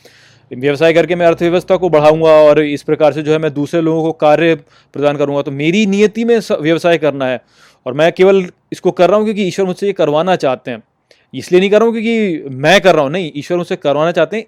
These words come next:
इसलिए मैं इसको कर रहा हूँ और मुझे कोई अंतर नहीं पड़ता कि इससे मैं कितना लाभ उठाता हूँ। ये भी, जो भी लाभ मैं इससे बनाऊंगा उसको मैं पुनः व्यवसाय में लगाऊंगा और इससे मैं इस व्यवसाय को बढ़ाते चले जाऊंगा ताकि इस संसार में कल्याण हो सके, तो वह फिर सात्विक त्याग है। तो ये बात है जो कि लोग समझ नहीं पाते हैं।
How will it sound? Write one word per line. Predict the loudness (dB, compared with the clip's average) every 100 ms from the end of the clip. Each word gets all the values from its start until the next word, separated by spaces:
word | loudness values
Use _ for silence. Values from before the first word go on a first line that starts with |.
| -10
इसलिए | -6 -2 -2
मैं | -2
इसको | -2 -4
कर | -6
रहा | -8 -10
हूँ | -2
और | -2 0
मुझे | 0 2 0 0 _ _ -2
कोई | 2 4
अंतर | 2 0
नहीं | 0
पड़ता | 0 0 0
कि | -2
इससे | -6 -6
मैं | -6
कितना | -6 -4 -2
लाभ | 2 2
उठाता | 0 -4 -6
हूँ। | -4
ये | -2
भी, | -2
जो | 0 0
भी | 2
लाभ | 4 4 4
मैं | -4
इससे | -4
बनाऊंगा | -6 -4 -6
उसको | -4
मैं | -8
पुनः | -2 0 2
व्यवसाय | 2 2 2 0
में | 0
लगाऊंगा | 0 0 -2 -4 _ _ _ 2
और | 4
इससे | 4 0
मैं | -2 0
इस | 0
व्यवसाय | 0 0 0
को | 0
बढ़ाते | 2 2 2 0
चले | 0
जाऊंगा | 0 -2
ताकि | -4 -4 -10 _ _ -10
इस | -6
संसार | -2 0 -2
में | -2
कल्याण | 0 2 0
हो | 0
सके, | -8 -16 -16
तो | -20 _ -6
वह | 0 0
फिर | 0 -6 -8 -10 _ _
सात्विक | -20 -4 -4 0 -2 2
त्याग | 4 4
है। | 2 _ _ _ _ _ _ _ _ -10
तो | -10
ये | -4 -4
बात | 2 2 2
है |
जो | -8
कि | -6
लोग | -6
समझ | -2 -2
नहीं | -2 -2
पाते | -4 -6 -14
हैं। | -16